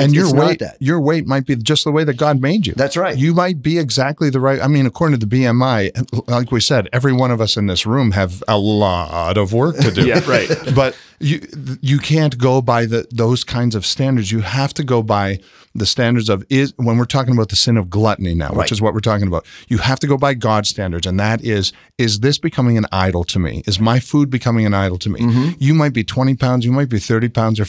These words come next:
Speaker 1: or even m-, more than that overweight, um, according to,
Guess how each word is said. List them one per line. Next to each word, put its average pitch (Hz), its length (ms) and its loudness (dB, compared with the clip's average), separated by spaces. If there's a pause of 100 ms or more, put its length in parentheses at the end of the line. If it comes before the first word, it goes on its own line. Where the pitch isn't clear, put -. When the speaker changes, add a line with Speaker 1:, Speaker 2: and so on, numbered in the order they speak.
(100)
Speaker 1:
or 117 200 0
even 117 280 0
m-, 117 300 2
more 139 280 2
than 117 180 0
that 92 220 -2
overweight, 98 560 -2 (460)
um, 104 320 0
according 123 420 0
to, 98 220 -2